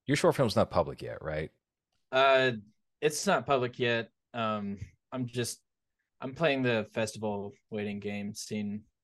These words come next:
Speaker 2: what it gets into. I'm not, I mean, I've been burnt before, so I, I'm not really expecting a ton,
Speaker 1: Mm-hmm.
Speaker 2: but, uh, I assume that'll be, like, released in the fall sometime. So.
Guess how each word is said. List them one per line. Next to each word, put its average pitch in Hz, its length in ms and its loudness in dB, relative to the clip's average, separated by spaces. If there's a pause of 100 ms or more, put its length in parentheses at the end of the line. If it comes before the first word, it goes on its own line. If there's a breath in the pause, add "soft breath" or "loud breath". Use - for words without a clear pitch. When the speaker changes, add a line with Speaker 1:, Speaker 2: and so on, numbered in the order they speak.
(840)
Speaker 2:
what 147 240 4
it 131 60 4
gets 131 260 0
into. 120 560 -2 (100)
I'm 139 100 0
not, 143 300 4
I 143 140 -8
mean, 131 180 -2
I've 131 140 2
been 117 160 0
burnt 110 260 -4
before, 104 480 -8
so 101 240 -10
I, 95 60 -8
I'm 92 80 -12 (500 soft breath)
not 117 140 0
really 110 180 0
expecting 117 640 -6
a 120 80 -8
ton, 135 380 -2 (320)
Speaker 1:
Mm-hmm. 85 220 -2 (300)
Speaker 2:
but, 120 200 0
uh, 110 260 -2 (800)
I 151 80 2
assume 151 300 2
that'll 135 160 4
be, 113 180 -2
like, 104 180 -8
released 110 460 -4 (680)
in 117 120 -4
the 104 80 -2
fall 104 420 -2 (580)
sometime. 107 520 -8 (240)
So. 104 280 -12